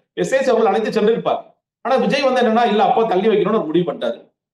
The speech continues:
அப்பாவோட அரசியலா அவர், அவர் எடுத்துக்க வேண்டியனா, எஸ் ஏ சி அவர்கள் கலைஞரோட பழகியிருக்காரு, ஜெயலலிதா அவர்களுக்கு தெரியும், நீங்க வந்து எல்லா எம் ஜி ஆர் கூட, எம் ஜி ஆர் அவர்களை தெரியும். இத்தனை தலைவருடன் பழகி அவரோட அரசியல் அனுபவம் என்ன என்று தெரிந்த, அரசியல் தெரிந்த, அரசியல் வரலாறு தெரிந்த ஒருவர்.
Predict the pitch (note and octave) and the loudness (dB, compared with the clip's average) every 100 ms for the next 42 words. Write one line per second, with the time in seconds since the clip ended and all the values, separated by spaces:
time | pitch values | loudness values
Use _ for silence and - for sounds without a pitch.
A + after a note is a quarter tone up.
0 | - E3+ A#3+ A#3+ G3 E3+ G3 G#3 F3 F#3+ | -12 -4 0 2 2 2 0 2 2 2
1 | F3 - E3+ F3+ A3 G3+ F#3 A#3 A#3 - | 2 2 2 0 -2 -2 0 -2 -4 -14
2 | _ _ C#3+ F3 G#3+ G#3 G3+ F#3 A#3 - | _ _ -8 0 2 2 2 2 0 -2
3 | D#3 F3+ F#3+ G3 E3+ D#3+ F3 F3 F3 G#3+ | -2 0 0 0 0 0 0 0 0 2
4 | F3 F#3 F#3+ F3+ F3 E3 - D#3 E3+ A3+ | 2 2 2 2 2 -2 -4 -4 -2 -4
5 | - _ - D#3+ F#3 G#3+ D#3+ F3+ G#3 F3+ | -8 _ -6 -2 0 2 2 2 2 2
6 | F#3 G#3+ F3+ F3 - E3+ F3 G3 E3+ E3 | 2 2 2 0 0 0 2 2 0 0
7 | E3 D#3 - - _ E3 E3 - A#3+ A#3 | 0 0 -2 -8 _ -6 -6 -2 0 0
8 | A3 A3+ A3+ G#3+ A#3 F3 F3+ - - C4 | 0 0 2 0 0 0 0 0 0 0
9 | F#3 - E3 - A3 F3+ F3+ F#3+ E3+ F3 | 2 0 0 0 0 0 0 0 0 0
10 | A#3 G3 F#3 - F#3 F#3 G#3+ G#3 D4 D4 | 0 0 -2 -2 -2 0 -2 -2 -2 -4
11 | _ - D#3+ - A3 A3+ G3 F#3+ - F3+ | _ -4 -2 0 0 0 0 0 0 0
12 | A3 A3 - G#3+ A3+ F#3 F3+ F3 C#3 - | 0 0 2 2 2 2 0 0 -2 -4